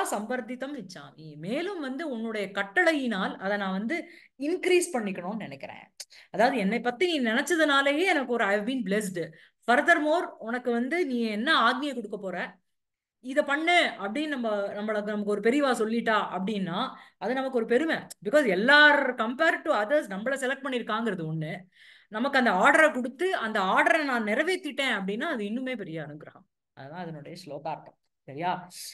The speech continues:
So, உங்களுக்கு வந்து அன்வயம் பார்த்தீங்கன்னா, "பும்சாம் ஞாத விசேஷ, ஆ, யத் தே, ஆ, ஆ, யத், ஆ, லோகேஷு தே யத் கரணீயம் அஸ்தி, தத் ஆக்ஞாபய."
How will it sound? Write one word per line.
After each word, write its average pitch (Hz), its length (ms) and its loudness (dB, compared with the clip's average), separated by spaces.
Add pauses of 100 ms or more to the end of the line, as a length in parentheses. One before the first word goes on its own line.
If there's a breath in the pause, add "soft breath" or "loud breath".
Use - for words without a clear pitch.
So, 208 160 -12
உங்களுக்கு 180 280 -8
வந்து 247 100 -4
அன்வயம் 247 360 0
பார்த்தீங்கன்னா, 214 520 -2 (280 loud breath)
"பும்சாம் 302 600 2
ஞாத 202 320 0
விசேஷ, 196 640 -2 (1200)
ஆ, 160 340 0
யத் 233 640 2
தே, 320 420 4 (260)
ஆ, 170 400 -8 (560)
ஆ, 156 140 -8
யத், 196 520 -4
ஆ, 165 340 -8
லோகேஷு 311 760 0 (120)
தே 277 340 0 (140)
யத் 214 220 -2 (180)
கரணீயம் 226 540 -4
அஸ்தி, 185 840 -8 (320 soft breath)
தத் 285 180 0 (160)
ஆக்ஞாபய." 160 680 -6